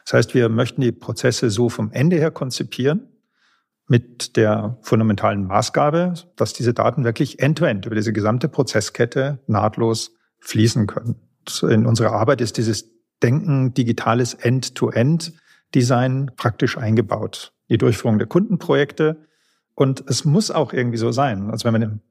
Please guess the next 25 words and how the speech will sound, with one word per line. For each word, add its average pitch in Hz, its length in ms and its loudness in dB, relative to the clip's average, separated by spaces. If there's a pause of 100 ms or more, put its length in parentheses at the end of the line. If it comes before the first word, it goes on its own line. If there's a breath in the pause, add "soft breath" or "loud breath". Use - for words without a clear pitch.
(120)
nochmal 110 400 0
zurückgehen 143 500 0
zum 135 180 -2
Anfang. 151 360 0
Wir 131 100 0
wollen 131 140 0
die 127 80 0
Grenzen 156 440 -2
verschieben. 160 540 -2
Das 123 140 -2
heißt, 120 180 0
wir 123 80 -2
müssen 120 220 0
auch 117 160 -2
wirklich - 240 -2
die - 100 -2
Grenzen 123 420 -2
unserer 120 300 2
aktiven 120 460 0
Zusammenarbeit 117 720 0
mit - 180 -6
allen 120 260 0
Parteien 120 400 -2
im 123 120 0
Gesundheitswesen 117 800 0